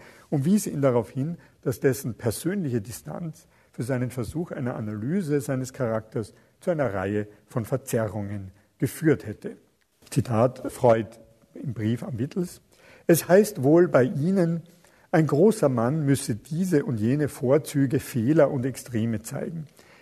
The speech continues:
Ich sei ein solcher großer Mann, folglich dürfen Sie mir all jene oft kontradiktorischen Eigenschaften zuschreiben.“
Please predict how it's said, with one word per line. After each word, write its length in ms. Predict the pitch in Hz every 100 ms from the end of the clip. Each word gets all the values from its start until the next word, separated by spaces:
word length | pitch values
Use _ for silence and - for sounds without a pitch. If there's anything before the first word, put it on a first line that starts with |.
| _
Ich 200 | 160 -
sei 420 | - 139 208 202
ein 180 | - 131
solcher 420 | 120 120 117 -
großer 420 | 113 107 117 -
Mann, 340 | 117 104 110 156 - -
folglich 500 | - 139 160 170 156
dürfen 340 | - 151 170 151
Sie 140 | 120
mir 280 | 131 131 -
all 200 | 131 170
jene 420 | 120 113 123 143 -
oft 420 | 165 - - -
kontradiktorischen 1080 | - 127 117 131 107 - - 110 143 139 135 -
Eigenschaften 760 | 147 123 117 - 101 - 120 101 _ _
zuschreiben.“ 640 | - 160 123 160 220 226